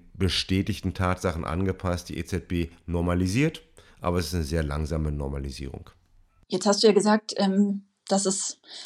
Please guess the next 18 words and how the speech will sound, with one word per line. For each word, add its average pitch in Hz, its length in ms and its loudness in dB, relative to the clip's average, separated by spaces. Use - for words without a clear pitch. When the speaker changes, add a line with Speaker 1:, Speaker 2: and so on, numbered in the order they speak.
Speaker 2:
eigentlich 196 380 4
wenig, 254 340 10
wirklich 208 260 4
wenig 233 300 6
gibt, - 220 -2
was 214 100 2
die 190 80 0
E 208 40 0
Z 208 200 0
B 214 80 6
davon 208 240 2
abhalten 190 640 0
würde, 226 420 6
das 175 300 0
E-Z-B-Anleihekaufprogramm 202 1200 4
einzustellen 220 640 2
im 202 100 2
Sommer. 226 340 4